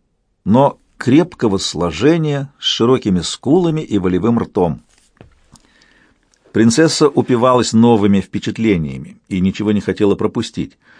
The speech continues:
Чтобы оказать честь хозяевам, она надела плащ синего цвета оленьего замка, а ее волосы украшал необычный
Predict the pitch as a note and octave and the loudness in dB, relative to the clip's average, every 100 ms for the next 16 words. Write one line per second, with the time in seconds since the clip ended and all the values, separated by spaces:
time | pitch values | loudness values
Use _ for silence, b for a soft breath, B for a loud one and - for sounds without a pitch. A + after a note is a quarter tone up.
0 | b b b b b b b b - G#2 | b b b b b b b b -4 0
1 | A2+ A2+ A#2+ B2 - - C#3 - B2+ A2 | 2 2 2 0 -2 0 0 0 0 2
2 | C#3 C3+ A#2 G2+ A2+ G#2+ A#2+ A#2+ G#2 A#2 | 2 2 0 -2 -2 2 2 2 2 2
3 | G#2 G2+ A#2 - A2 G#2 G2+ - A2+ A#2+ | 0 0 0 -2 -2 0 0 -2 -2 0
4 | A#2 A2+ A2+ A2 A2+ A#2 C3 F2 - B1+ | 0 0 0 2 0 0 -2 -2 -8 -18
5 | _ _ _ _ _ - E2+ F#2 G2 B2+ | _ _ _ _ _ -8 -4 0 2 2
6 | F3+ E3 - C3+ G#2+ A2 G#2 C#3 C3+ B2 | 2 2 0 -2 -2 -2 0 2 0 0
7 | _ _ - G#2+ A2+ A2+ B2+ B2+ B2 | _ _ -2 2 4 4 0 0 -2